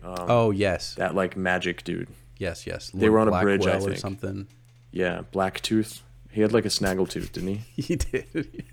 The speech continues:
Speaker 1: <laughs> Lord Blacktooth.
Speaker 2: Lord Blacktooth. Um,
Speaker 1: <laughs>
Speaker 2: that's, yes, that is exactly what you're thinking of. He does get caught up on the rope. I
Speaker 1: Okay,
Speaker 2: think
Speaker 1: yeah.
Speaker 2: both Moriarty
Speaker 1: On top
Speaker 2: and
Speaker 1: I, I
Speaker 2: Sherlock
Speaker 1: for-
Speaker 2: fall down the,
Speaker 1: I
Speaker 2: down
Speaker 1: th-,
Speaker 2: the
Speaker 1: okay, I think I forgot. So then,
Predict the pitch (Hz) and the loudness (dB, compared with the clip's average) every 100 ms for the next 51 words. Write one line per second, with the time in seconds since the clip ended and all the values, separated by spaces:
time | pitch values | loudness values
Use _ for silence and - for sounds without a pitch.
0 | - - 175 - 160 - - - 110 107 | -4 4 4 4 0 0 -6 2 2 2
1 | - 113 - - 107 120 127 123 127 117 | -2 -2 -2 -4 -2 -2 2 2 2 2
2 | 107 98 - - 87 - - - 101 170 | 2 2 -2 -6 -6 -6 -12 -12 -2 -2
3 | - 165 - 104 104 98 113 92 - 107 | -2 -6 -2 0 0 2 2 2 4 4
4 | 104 98 90 87 90 90 85 85 85 80 | 4 2 0 0 0 -4 -4 -4 -4 -6
5 | 78 110 95 92 90 87 85 - 85 82 | -6 -2 0 0 0 -2 -6 -6 -8 -6
6 | 82 82 80 - - - _ - - 110 | -8 -8 -8 -12 -16 -20 _ -6 2 2
7 | 104 87 87 120 107 110 107 101 98 95 | 4 2 4 4 4 2 4 4 4 2
8 | 95 92 110 131 - - 131 90 85 87 | 0 0 4 4 4 0 -2 -4 -4 -8
9 | 90 101 _ _ - - - 107 90 95 | -10 -14 _ _ -18 -12 -6 -6 -4 -6
10 | 104 92 85 98 123 156 143 101 95 90 | -4 -2 -2 2 2 2 0 -2 -2 -2
11 | 92 - - _ _ _ - - 123 120 | -4 -8 -20 _ _ _ -2 6 8 8
12 | 113 | 4